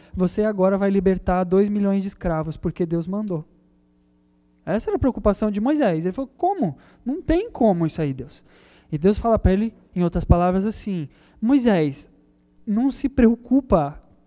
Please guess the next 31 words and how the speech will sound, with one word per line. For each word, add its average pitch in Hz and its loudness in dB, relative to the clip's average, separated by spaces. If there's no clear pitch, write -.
com - -6
o - -2
meu 233 0
nome, 160 0
se - -8
preocupa 233 0
que - -4
eu 247 4
vou 226 2
tá 220 -2
com 254 -4
você. 196 0
E-, 185 -4
eu 220 0
sou, 196 -2
eu, 156 -2
eu 180 0
tô, 196 0
eu, 156 -2
eu 180 2
vou 208 0
ser - -2
aquilo 220 -4
que 214 -8
você 196 -4
precisar, 190 -2
na 208 6
hora 254 8
que 277 -2
você 233 0
precisar." 269 -4